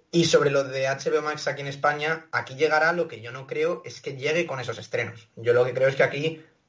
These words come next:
se estrenarán las películas en los cines y luego, después de su ventana de dos, tres meses, llegarán a H B O Max. Pero yo no creo que se estrenen a la vez que en cines en España. Yo creo que esa estrategia es solo para Estados Unidos.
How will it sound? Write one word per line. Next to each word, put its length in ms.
se 160
estrenarán 680
las 120
películas 380
en 80
los 140
cines 400
y 120
luego, 420
después 320
de 80
su 100
ventana 400
de 120
dos, 220
tres 180
meses, 380
llegarán 460
a 40
H 160
B 80
O 40
Max. 320
Pero 100
yo 140
no 100
creo 160
que 80
se 60
estrenen 260
a 60
la 100
vez 160
que 80
en 100
cines 320
en 120
España. 380
Yo 120
creo 140
que 60
esa 80
estrategia 400
es 60
solo 200
para 100
Estados 280
Unidos. 240